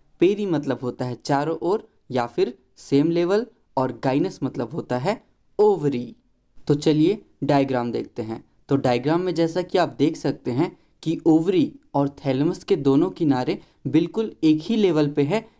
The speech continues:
एक ही हाइट पे है। अब क्योंकि ओवरी और थैलेमस एक ही हाइट में है, तो थैलेमस से निकलने वाले कैलिक्स, कोरोला और एंड्रोसियम भी ओवरी के सेम लेवल में होंगे, ओवरी के सेम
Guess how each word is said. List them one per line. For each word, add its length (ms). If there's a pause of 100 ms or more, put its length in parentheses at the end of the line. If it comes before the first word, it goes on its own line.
(140)
एक 180
ही 120
हाइट 380
पे 80
है। 220 (1200)
अब 240
क्योंकि 400 (300)
ओवरी 400 (100)
और 280
थैलेमस 500 (320)
एक 220
ही 200
हाइट 300
में 160
है, 220 (280)
तो 160
थैलेमस 500
से 80
निकलने 400
वाले 240
कैलिक्स, 440
कोरोला 380
और 280
एंड्रोसियम 560
भी 220 (340)
ओवरी 420
के 280 (400)
सेम 220
लेवल 340
में 120
होंगे, 400 (300)
ओवरी 360
के 160
सेम 360